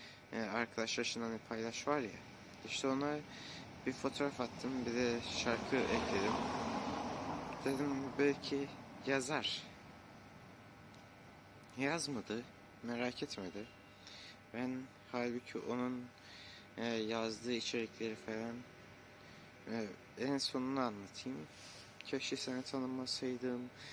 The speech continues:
falan bir şeyler, bir şeyler diyordu. Yani hiç sesini de çalmadım.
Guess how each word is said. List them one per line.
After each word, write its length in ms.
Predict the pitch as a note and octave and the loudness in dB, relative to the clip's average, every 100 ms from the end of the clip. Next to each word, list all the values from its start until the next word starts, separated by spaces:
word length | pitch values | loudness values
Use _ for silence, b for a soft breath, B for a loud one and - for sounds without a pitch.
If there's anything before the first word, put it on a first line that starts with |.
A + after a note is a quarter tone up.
| B B - - | B B -10 2
falan 320 | B2+ B2+ B2 A#2 | 4 4 0 0
bir 40 | |
şeyler, 480 | - - C#3+ C#3+ B2+ | 0 4 6 6 4
bir 80 | A#2+ | 0
şeyler 540 | - B2+ B2+ C#3 C3 B2+ | 0 2 4 2 2 4
diyordu. 260 | D3 - F#2+ - - - - - - B B B - | 4 4 -2 -8 -10 -10 -10 -10 -8 B B B 2
Yani 160 | B2+ A#2+ C#3+ | 4 4 2
hiç 280 | - C3+ | 4 4
sesini 380 | - C3+ D3 D3+ | 6 4 4 4
de 80 | B2 | 6
çalmadım. 600 | - A2+ G2+ G2 G2 C3+ | 6 4 2 2 2 2